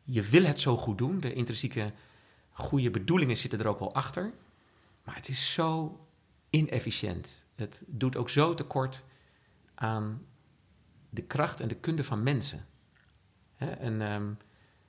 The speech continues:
ik ben echt heel blij dat ik nooit bij mezelf, eh, of bij anderen een burn-out heb veroorzaakt. Maar ik, ik zou ervoor in de wieg gelegd zijn.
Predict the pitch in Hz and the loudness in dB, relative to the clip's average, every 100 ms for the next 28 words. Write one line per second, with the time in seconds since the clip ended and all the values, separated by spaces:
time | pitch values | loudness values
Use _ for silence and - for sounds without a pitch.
0 | _ - 107 - 117 135 143 135 131 120 | _ -6 -2 0 4 4 6 6 4 2
1 | 117 123 113 110 101 107 139 180 - - | 0 0 0 0 2 2 2 -2 -12 -20
2 | _ _ _ _ _ _ _ - 104 107 | _ _ _ _ _ _ _ -6 -4 -4
3 | 104 101 - _ - 135 127 123 123 117 | -6 -10 -14 _ -2 0 2 2 2 2
4 | 107 113 123 135 131 - 110 95 95 113 | 4 4 4 2 0 -4 -4 -2 -2 -4
5 | 135 117 113 - 120 - 127 127 135 120 | -2 -4 -6 -8 -6 -2 0 0 -2 -2
6 | 156 - 95 95 - 71 - | -2 -4 -4 -4 -8 -10 -10